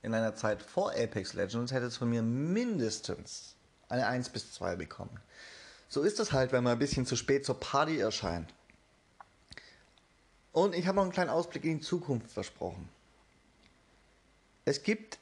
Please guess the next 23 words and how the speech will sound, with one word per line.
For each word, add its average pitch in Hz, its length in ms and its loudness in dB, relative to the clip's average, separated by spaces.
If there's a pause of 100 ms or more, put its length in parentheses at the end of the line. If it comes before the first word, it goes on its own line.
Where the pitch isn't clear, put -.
(100)
Entwickleräußerungen, 160 1400 2 (520)
die - 120 0
andeuten, 180 720 2 (1200)
dass 170 180 6
es 170 360 -2 (960)
mehr 208 380 2
als 123 200 0
ein 135 100 0
Battle 127 220 2
Royale 113 460 2
sein 113 300 2
will, 208 260 2 (260)
und 165 240 4
mit 180 200 0
seinem 165 640 4 (120)
Virtual 208 340 4
Reality 170 540 2
Setting 160 540 0
kann 226 480 -2
es - 280 -4
das 104 300 -2
ja 98 140 0
auch. 90 340 -4